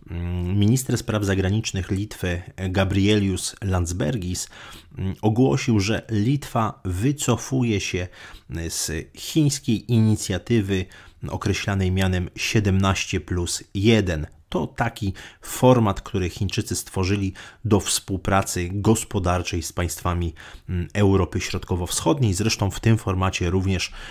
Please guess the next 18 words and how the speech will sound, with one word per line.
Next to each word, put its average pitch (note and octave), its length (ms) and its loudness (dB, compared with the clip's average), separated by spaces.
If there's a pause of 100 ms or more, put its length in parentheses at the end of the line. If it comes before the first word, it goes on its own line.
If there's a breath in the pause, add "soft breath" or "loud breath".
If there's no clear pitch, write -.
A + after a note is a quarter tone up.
(140 loud breath)
e, F2+ 200 -2
Polska A2+ 500 4
jest, F#2 540 0
e, G2 60 -4 (120)
jest G2 380 2
obecna. G#2+ 600 2 (540 loud breath)
E, G2 200 -2
i B2 300 -2
w, - 200 -12 (360)
warto D#3 760 -2
oczywiście C3 420 -2
powiedzieć, A2+ 440 0
podkreślić, G#2+ 600 -2
że F#2 180 0
dziewiąty A2 540 6
szczyt - 340 -4
tej F#2+ 200 -4
inicjatywy, F#2 760 -2